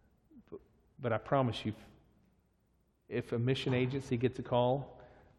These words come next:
with some missionary candidates that look and sound like that, there will be salivating, right? Those are the people we wanna send. Does that make sense? You understand, we can't do that.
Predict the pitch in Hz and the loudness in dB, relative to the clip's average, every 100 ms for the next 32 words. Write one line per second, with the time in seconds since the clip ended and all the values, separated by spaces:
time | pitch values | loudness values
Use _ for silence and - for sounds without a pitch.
0 | _ 123 - 117 117 127 131 123 120 - | _ -6 -2 2 2 0 0 0 0 0
1 | 120 120 120 120 - 117 - 117 127 - | 0 2 -2 -4 -4 -6 -4 -2 -2 -2
2 | 107 - 120 117 110 - 117 - - - | -6 -2 0 0 -4 -4 -6 -6 -16 -10
3 | 120 117 110 107 104 101 - - 95 98 | -2 0 0 -4 -4 -6 -8 -10 -8 -6
4 | 92 80 71 85 92 - _ _ _ _ | -6 -8 -10 -12 -14 -18 _ _ _ _
5 | _ _ _ _ 110 117 - - - - | _ _ _ _ -12 -12 -14 -20 -20 -20
6 | - 123 113 107 101 110 - 104 101 98 | -8 -4 -4 -6 -4 -4 -2 -4 -4 -8
7 | - 92 107 - - _ _ _ _ _ | -10 -12 -12 -18 -20 _ _ _ _ _
8 | _ _ _ _ _ _ 117 120 127 - | _ _ _ _ _ _ -4 -2 -2 -6
9 | 127 - - - _ _ - - - - | -8 -10 -20 -20 _ _ -20 -20 -20 -20
10 | - - - - _ _ - 135 135 - | -20 -20 -20 -20 _ _ -4 0 0 0
11 | 131 127 107 - - - 127 135 131 117 | 0 0 -2 -8 -16 -6 0 0 0 -4
12 | 117 117 104 - | -2 -4 -4 -10